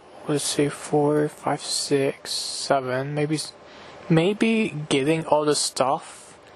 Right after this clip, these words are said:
ready up and all that, uh, might have took, like, thirty minutes or something, and then it might have took, like, thirty minutes just to cook every, all the other stuff up to that hour.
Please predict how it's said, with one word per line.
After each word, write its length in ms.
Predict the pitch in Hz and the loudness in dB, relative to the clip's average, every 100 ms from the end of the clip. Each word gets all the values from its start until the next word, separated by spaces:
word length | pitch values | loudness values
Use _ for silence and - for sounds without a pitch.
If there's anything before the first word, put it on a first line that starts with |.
| - - - - - | -20 -20 -18 -18 0
ready 480 | 151 139 135 139 135 | 4 4 4 4 4
up 260 | 131 - 165 | 2 0 0
and 120 | 156 | 2
all 140 | 156 | 2
that, 320 | 160 160 175 - _ - - - - - | 2 2 -2 -6 _ -20 -20 -20 -20 -2
uh, 160 | 156 151 | 2 2
might 200 | 143 147 | 2 2
have 140 | 143 | 2
took, 260 | - 160 - | 2 0 2
like, 180 | 147 135 - _ | -2 -2 -16 _
thirty 280 | 135 139 139 | -2 -2 -4
minutes 400 | 127 123 147 - | -4 -6 -4 -4
or 60 | |
something, 580 | 151 165 156 - 170 175 - - - - - | -2 -2 -2 -4 -4 -6 -14 -20 -20 -20 -4
and 140 | 156 | 0
then 160 | 151 143 | 2 0
it 100 | 143 | 0
might 120 | 139 | 0
have 100 | 131 | -2
took, 200 | - - | -6 -2
like, 140 | 135 135 | -2 -2
thirty 320 | - 139 131 | -2 0 0
minutes 340 | 131 131 - | -4 -4 -6
just 260 | - 151 - | -6 -8 -6
to 60 | |
cook 300 | - - - - | -6 -4 -4 -2
every, 240 | 139 - - - | -4 -4 -14 -2
all 140 | 151 139 | -2 0
the 100 | 120 | -2
other 140 | 123 | -2
stuff 360 | - - - 143 | -4 -6 -4 -4
up 140 | - | -4
to 140 | - | -2
that 200 | 131 131 | 0 0
hour. 360 | 156 156 165 | 0 0 0